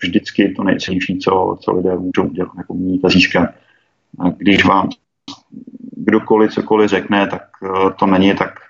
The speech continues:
tak skvělá zkušenost a, a tak přenosná zkušenost, jako když si to prostě vyzkoušíte sami.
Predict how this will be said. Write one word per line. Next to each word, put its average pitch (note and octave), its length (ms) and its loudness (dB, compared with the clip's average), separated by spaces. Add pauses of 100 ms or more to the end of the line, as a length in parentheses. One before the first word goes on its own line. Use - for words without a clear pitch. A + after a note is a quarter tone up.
(460)
tak - 180 -4
skvělá G2 400 2
zkušenost F#2+ 680 -2
a, - 80 0
a F#2 320 0
tak - 200 -4
přenosná G2+ 460 2
zkušenost, F#2 440 -4
jako F#2+ 200 -6
když G2+ 300 -2
si - 80 2
to G2 100 0
prostě - 260 -2
vyzkoušíte F2+ 480 0
sami. E2+ 260 0